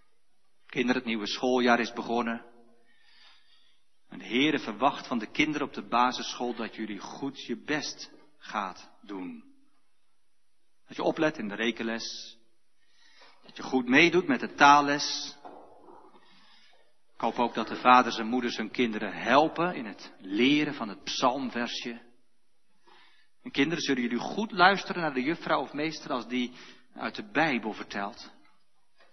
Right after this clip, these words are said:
Zullen jullie niet vergeten dat je een eeuwige toekomst tegemoet gaat? En jongelui, als je in het voortgezet onderwijs zit of in het hoger onderwijs, mag je ook niet lui zijn.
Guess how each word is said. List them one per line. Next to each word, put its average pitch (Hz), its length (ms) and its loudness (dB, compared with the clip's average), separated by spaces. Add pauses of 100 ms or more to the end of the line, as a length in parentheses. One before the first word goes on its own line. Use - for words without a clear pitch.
(960)
Zullen 151 400 4
jullie 139 240 4
niet 175 440 4
vergeten 156 720 0
dat 139 240 -2
je 143 100 -4
een 135 260 -4
eeuwige 180 760 0
toekomst - 720 -4
tegemoet 110 460 -4
gaat? 98 480 -8 (3000)
En - 120 -6
jongelui, 113 400 2
als 123 160 -4
je 117 60 -2
in 107 80 -2
het 107 160 -8
voortgezet 117 560 -4
onderwijs 117 480 -2
zit 131 200 -4
of 110 120 -6
in 110 80 -4
het 107 100 -6
hoger 127 400 2
onderwijs, 127 640 -2 (600)
mag 113 160 0
je 120 80 2
ook - 120 -2
niet 110 140 -6
lui 101 220 2
zijn. 92 400 -10